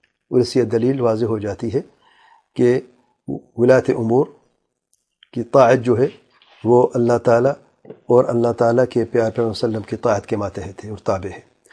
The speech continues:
وعلیہ فَإِذَا أَمَرَ وُلَاةُ الْأُمُورِ بِأَمْرٍ فِيهِ مَعْصِيَةٌ لِلَّهِ وَرَسُولِهِ فَإِنْهُمْ لَا يُطَاعُونَ۔ بس اس کی بنیاد پر، یعنی اس دلیل کی روشنی میں،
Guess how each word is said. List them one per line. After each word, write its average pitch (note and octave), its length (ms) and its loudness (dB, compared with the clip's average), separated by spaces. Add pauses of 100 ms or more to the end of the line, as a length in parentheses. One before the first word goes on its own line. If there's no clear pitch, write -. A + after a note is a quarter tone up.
(260)
وعلیہ B2 480 6 (420)
فَإِذَا C3+ 360 4
أَمَرَ D3 160 6
وُلَاةُ C3 420 4
الْأُمُورِ B2+ 360 2 (1700)
بِأَمْرٍ C3+ 380 4
فِيهِ C#3+ 200 4
مَعْصِيَةٌ B2 640 2
لِلَّهِ C3 400 4
وَرَسُولِهِ C3+ 680 0 (460)
فَإِنْهُمْ B2+ 280 4
لَا C3+ 120 6
يُطَاعُونَ۔ G2+ 500 -2 (1700)
بس B2 240 -2 (320)
اس - 100 -18
کی A#2+ 120 -4
بنیاد G#2+ 320 0 (140)
پر، D#3 100 4 (880)
یعنی A2 100 -6
اس - 160 -6
دلیل A#2+ 180 2
کی A2+ 140 -2
روشنی A2+ 320 -2
میں، D3 120 -2